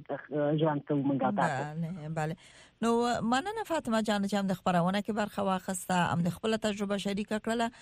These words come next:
Speaker 2: او، اه، خویندو ته د هم مشورې ورکړې. راځئ، یوه بله پوښتنه د خپ-، د ستاسو د خبرو په پای کې. تاسو خپله څه کوئ؟ دغه څه چې خویندو ته مشوره ورکړه،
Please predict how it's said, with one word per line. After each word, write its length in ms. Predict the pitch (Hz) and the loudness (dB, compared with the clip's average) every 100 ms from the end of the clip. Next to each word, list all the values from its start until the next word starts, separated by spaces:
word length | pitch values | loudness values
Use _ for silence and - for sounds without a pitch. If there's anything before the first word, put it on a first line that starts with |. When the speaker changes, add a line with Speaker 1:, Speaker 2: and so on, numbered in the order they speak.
| - - | -20 -6
Speaker 2:
او، 380 | - 247 269 269 - - | 0 2 0 -4 -10 -2
اه، 340 | 180 185 180 | 2 4 2
خویندو 380 | 175 208 202 185 | 0 0 0 0
ته 140 | 180 | 0
د 60 | 185 | 2
هم 260 | 185 214 196 | 2 2 2
مشورې 380 | 180 175 175 | 2 2 2
ورکړې. 340 | 165 156 170 160 - - - | 2 0 -2 -4 -6 -20 -4
راځئ، 180 | - 349 | 0 2
یوه 220 | 415 415 | 2 0
بله 200 | 381 392 | 0 -2
پوښتنه 400 | 381 302 - 349 | -2 -4 -6 -4
د 120 | 302 233 | 0 -2
خپ-، 280 | - 175 | -2 -2
د 460 | 196 190 185 - 175 | 2 2 2 2 0
ستاسو 320 | 180 208 196 | 0 -2 0
د 100 | 190 | -2
خبرو 340 | 180 180 196 190 | 0 2 2 0
په 140 | 190 | -2
پای 300 | 180 208 202 | 0 0 0
کې. 160 | 180 165 - _ - | -2 -4 -6 _ -2
تاسو 260 | 311 294 | -2 -2
خپله 300 | 302 - 285 | -4 0 2
څه 160 | 202 202 | 2 0
کوئ؟ 300 | 190 170 185 | 2 2 2
دغه 220 | 214 202 | 2 0
څه 240 | - 254 | -2 -4
چې 120 | 240 220 | -2 -2
خویندو 320 | - 233 226 | 0 0 2
ته 100 | 214 | 0
مشوره 420 | 196 185 190 208 | 0 0 2 2
ورکړه، 380 | 220 220 - | 2 0 0